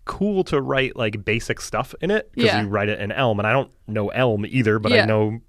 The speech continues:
Speaker 1: Haskell-ish, and
Speaker 2: Yeah.
Speaker 1: it's close enough, and, like, I can kind of, like, and so, like, I worked on one feature of that with Ian here, and it
Speaker 2: Mm.
Speaker 1: was really awesome <laughs> to just be like, it was like, "Well, where do we wanna start? We wanna, like, introduce this new thing to this code path here."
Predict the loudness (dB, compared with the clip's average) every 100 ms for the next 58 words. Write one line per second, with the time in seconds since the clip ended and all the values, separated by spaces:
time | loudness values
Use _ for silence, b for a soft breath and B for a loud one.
0 | -18 -8 -6 -4 0 0 0 -2 -2 -2
1 | -2 2 2 2 0 -2 0 0 0 0
2 | 0 -2 -2 -2 -2 -4 -4 -2 -2 0
3 | -2 -4 B B B B B 0 4 4
4 | 2 0 0 2 2 2 2 2 0 0
5 | 2 2 0 -2 -2 0 0 0 -2 -2
6 | -4 -4 -2 -2 -2 -2 -2 -2 -2 0
7 | 2 2 -2 -2 2 4 4 2 0 0
8 | -2 -4 -4 -6 -6 -6 0 0 2 -2
9 | -4 B B B B 4 4 2 2 4
10 | 4 4 0 0 -2 -2 -4 2 2 4
11 | 2 0 -2 -4 -4 -2 0 0 0 -2
12 | 0 2 4 4 0 0 0 0 -4 -4
13 | -6 -8 -12 -6 -4 -4 -6 -8 -8 -8
14 | -8